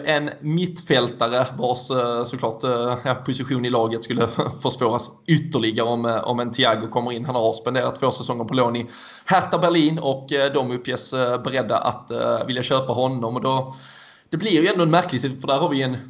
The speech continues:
en, en yngre spelare. Han har ett längre kontrakt. Han är ju absolut inte bra nog, men man kommer nästan kunna få samma pengar, eh, alltså,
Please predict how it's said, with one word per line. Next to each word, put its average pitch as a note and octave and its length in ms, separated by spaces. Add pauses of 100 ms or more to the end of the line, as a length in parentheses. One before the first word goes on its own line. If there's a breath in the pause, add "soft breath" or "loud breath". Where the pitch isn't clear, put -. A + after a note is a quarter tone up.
(140)
en, B2+ 200 (120)
en C3+ 200
yngre C3 360
spelare. D3 520
Han - 100
har A2 100
ett A2+ 60
längre A#2 480
kontrakt. C3+ 500 (100)
Han C3+ 140
är B2 40
ju B2 120
absolut C#3 800
inte D3 380 (160)
bra A2+ 340
nog, B2 380
men C3 240
man C3 160
kommer C3+ 400
nästan C#3 500
kunna C3+ 300
få C3+ 160
samma A2+ 400
pengar, C3 520 (160)
eh, D3+ 360
alltså, B2+ 360